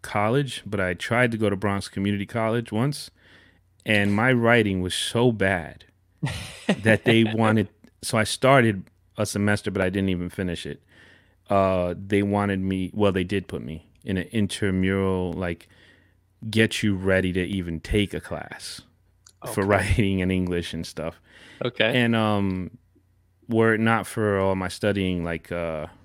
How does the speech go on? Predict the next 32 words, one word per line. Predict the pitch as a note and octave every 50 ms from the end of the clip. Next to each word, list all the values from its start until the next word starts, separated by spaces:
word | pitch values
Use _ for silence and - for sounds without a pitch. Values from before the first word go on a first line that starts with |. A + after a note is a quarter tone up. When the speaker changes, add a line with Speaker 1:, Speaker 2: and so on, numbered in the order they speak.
| _ _ _ -
Speaker 1:
during | - G#2 G2 F#2+ F2+ F2 F2
my, | E2+ E2 D#2
like, | - E2+ E2 -
cult | - - G#2 G2 - -
period, | B2 A#2 A#2 B2 B2 B2 B2 - _ _ _ _ _ - _ _ _ _ _ _ _ _ _
I | A2 G#2+
learned | G#2+ A2 A2+ A#2 A#2 A#2 A2+ -
to | - A2
read. | G#2 G#2+ A2 A2+ A#2 A#2 A#2 A2+ A2 G2+
Uh, | G2 F#2+ F#2 F2 F2 F2 E2+ E2 E2+ E2 E2
I, | E2 E2+ F2 F2 D#2 E2+
I |
learned | F#2+ F#2+ G2 G2 F#2+ F#2+ F2+
a | F#2
lot | F#2 F2+ F2+ F2+ - -
of | - G2+ - _ - _ -
vocabulary. | F#2+ F#2+ F2+ E2+ - - G#2+ A2 A2 G#2+ G2+ G#2 G2+ G2+ G2 G2+ F#2+ F#2+ F#2+ F#2+ F#2 G2 - - _ _ _ _ _ _ _ _ _ _ _
I | G#2 G2
learned | G2 G2 G2 G2 F#2+ F2+
discourse. | - G2 G2 - - - - G#2+ G#2 G2+ G2 G2 - - - - - - - - _ _
Um, | G#2 G2+ F#2+ F#2+ F#2 F2+ F2+ F2+ - -
I | G2+
learned | G2+ G2+ G#2 G2+ G2 F#2+ F#2 F2
so | - - A2 G#2+
much, | G#2 G2+ G2 F#2+ F2 - - - - -
you | - F2+
know. | F2+ F2+ F2 F2 - _ _ _ _ _ _ _ _ _ _ _ _
I | - G#2+
learned | G#2 G#2 G#2 G2+ G2 F2+
how | F#2+ F#2+ F#2 F2+
to, | F#2 F2+ F2 E2+
uh, | E2+ E2+ E2+ E2+ D#2+ D#2+ D2+